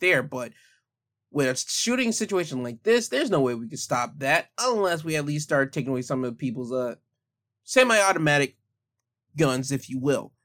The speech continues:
Like, again, big, heavy artillery, the rifles, the shotguns, all that type of stuff, that stuff's not needed by regular civilians. Give them regular handguns, and that's it. Call it a day. That's my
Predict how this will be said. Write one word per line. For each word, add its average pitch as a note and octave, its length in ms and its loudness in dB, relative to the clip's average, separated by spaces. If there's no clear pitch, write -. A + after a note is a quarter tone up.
Like, C3 140 0
again, C3+ 360 -2
big, A#3 360 -2
heavy F#3+ 340 4
artillery, D#3+ 960 0
the B2+ 100 -6
rifles, D3 680 2
the B2+ 40 -8
shotguns, C3+ 520 0
all C3+ 80 2
that C3+ 100 2
type C3+ 120 0
of B2+ 60 -8
stuff, B2+ 200 -6
that C#3+ 160 -2
stuff's C3+ 300 -4
not B2+ 160 -8
needed A#2+ 200 -10
by A#2 120 -10
regular A#2+ 320 -12
civilians. C3+ 500 -4
Give F3 240 0
them F3+ 240 0
regular D#3 340 0
handguns, C#3 580 0
and C3 160 -4
that's D3+ 260 2
it. D3+ 200 -4
Call C#3+ 300 2
it C3+ 80 0
a C3 40 -4
day. C3+ 280 0
That's D3+ 280 0
my C#3+ 420 0